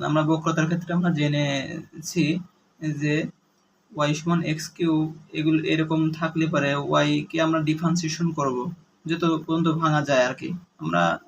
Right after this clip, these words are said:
যেহেতু এত এত বিন্দু বলছে, দুই, দুইবার করবো, হ্যাঁ? আহ, ওয়াই ওয়ান সমান থ্রি এক্স স্কয়ার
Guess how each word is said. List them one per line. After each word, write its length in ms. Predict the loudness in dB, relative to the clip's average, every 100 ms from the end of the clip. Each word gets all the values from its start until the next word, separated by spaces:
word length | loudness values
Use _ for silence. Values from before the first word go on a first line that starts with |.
| -20 _ _ _ -8
যেহেতু 340 | -4 0 2
এত 200 | 2 0
এত 120 | 0
বিন্দু 240 | 2 2 2
বলছে, 200 | 0 2
দুই, 160 | 2 2 2
দুইবার 340 | 4 6 6
করবো, 240 | 2 2 2
হ্যাঁ? 220 | 2 0 -6 -18 _ _ _ _ _ -6
আহ, 540 | 0 2 2 0 0
ওয়াই 260 | 2 2 2
ওয়ান 200 | 0 0
সমান 380 | 0 0 2 0 -2 -8 _ _ _ _ _ _ _ _ _ _ _ _ _ _ _ _ _ _ _ _ _ _ _ _ _ _ _ _ _ _ _
থ্রি 140 | -6 -2 0
এক্স 160 | -2 -2
স্কয়ার 580 | -4 -4 -2 2 4 2